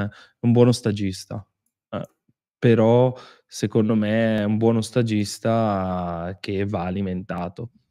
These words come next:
moltissimo prima di imparare. Ehm, di imparare a fare qual-, il lavoro specifico, ben inteso,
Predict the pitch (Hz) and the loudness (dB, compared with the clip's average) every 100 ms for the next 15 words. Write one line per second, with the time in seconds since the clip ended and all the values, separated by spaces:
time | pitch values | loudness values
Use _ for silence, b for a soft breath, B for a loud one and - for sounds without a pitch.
0 | _ - 117 110 - 117 113 - 98 92 | _ 2 4 4 4 0 0 -6 -10 -10
1 | - _ - 104 98 98 98 95 85 82 | -12 _ -8 -4 -2 -4 -4 -6 -6 -8
2 | 82 78 B B B - 110 101 95 95 | -10 -14 B B B -4 -2 0 0 -2
3 | 92 92 90 92 120 113 104 113 151 107 | -2 -2 0 4 4 4 2 2 2 0
4 | 104 104 104 104 - 117 107 110 107 107 | 0 0 -2 -2 2 4 4 4 2 0
5 | - 98 - 101 95 92 87 90 90 98 | -4 -8 -6 -8 -8 -8 -8 -6 -8 -10
6 | 90 95 107 123 | -10 -6 -4 -4